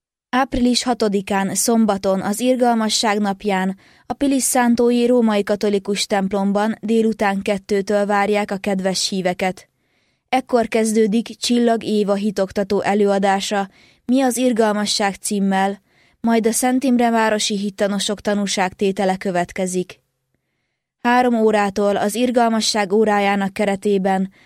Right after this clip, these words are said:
az irgalmasság rózsafűzérét imádkozzák Faustina nővér naplójából kiegészített üzenetekkel. Fél négytől a Gapia templomkertben,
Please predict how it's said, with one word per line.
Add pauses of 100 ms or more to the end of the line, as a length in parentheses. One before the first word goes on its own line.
(140)
az
irgalmasság
rózsafűzérét
imádkozzák
Faustina
nővér
naplójából
kiegészített
üzenetekkel. (1000)
Fél
négytől
a
Gapia
templomkertben,